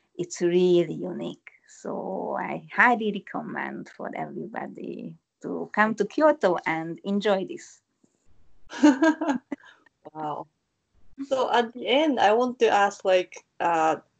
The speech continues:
Speaker 2: I'm teaching Japanese online, and many of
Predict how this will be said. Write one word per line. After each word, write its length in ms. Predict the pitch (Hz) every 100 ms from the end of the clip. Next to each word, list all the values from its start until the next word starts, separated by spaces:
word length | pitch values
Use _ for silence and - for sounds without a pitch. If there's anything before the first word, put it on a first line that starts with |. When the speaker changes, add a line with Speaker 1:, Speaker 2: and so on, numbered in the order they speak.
| _
Speaker 2:
I'm 360 | 185 196 208 202
teaching 440 | 202 233 226 220
Japanese 640 | 202 185 180 190 185 185 -
online, 600 | 170 156 151 208 294 311 180
and 400 | 175 170 170 -
many 300 | 202 220 220
of 220 | 202 180